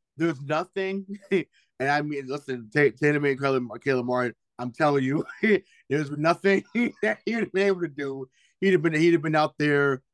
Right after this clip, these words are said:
It'd have been a mixtape session from game one on. <laughs> Like, so it's just like ma-, matchups matter. Styles make fights. And once again, I, I hope we get to see it.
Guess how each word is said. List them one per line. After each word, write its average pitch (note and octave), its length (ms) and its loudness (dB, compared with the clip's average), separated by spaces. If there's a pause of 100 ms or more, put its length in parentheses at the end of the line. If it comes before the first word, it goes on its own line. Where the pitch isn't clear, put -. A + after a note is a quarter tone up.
It'd D3 100 0
have D3 100 -2
been D3 120 -4
a C3+ 40 0
mixtape C3+ 440 -6
session C3 580 -4 (220)
from C#3 160 -8
game C#3 320 4
one B2 180 2
on. G#2 400 0
<laughs> F3+ 140 2 (200)
Like, C#3 320 2
so D#3+ 360 2 (180)
it's E3+ 140 -2
just G3+ 100 -4
like D3 240 -2
ma-, F3 200 0
matchups F#3 440 -2
matter. C#3+ 320 -2
Styles D#3+ 420 -2
make D3+ 240 -12
fights. C3+ 380 -4 (440)
And D3 160 -4
once D#3 100 -2
again, C3+ 180 -2
I, D3 220 -2
I E3 40 4
hope E3+ 180 2
we E3 80 -4
get D#3+ 160 0
to D3+ 40 -16
see C#3 200 -2
it. G#2+ 80 -6